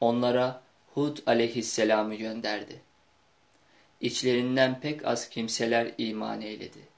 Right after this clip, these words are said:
Sairi şirk ve dalalette kaldı. Allah Teala Hazretleri onları şiddetli rüzgar ile helak eyledi.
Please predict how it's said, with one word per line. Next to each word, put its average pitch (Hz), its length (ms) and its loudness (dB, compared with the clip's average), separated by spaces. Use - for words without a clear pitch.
Sairi 117 720 2
şirk - 500 -4
ve 113 280 -2
dalalette 110 680 0
kaldı. 113 440 -10
Allah 113 340 6
Teala 117 520 4
Hazretleri 110 760 -2
onları 117 480 2
şiddetli 117 840 -2
rüzgar 117 480 -2
ile 107 500 -4
helak 110 440 -4
eyledi. 107 360 -10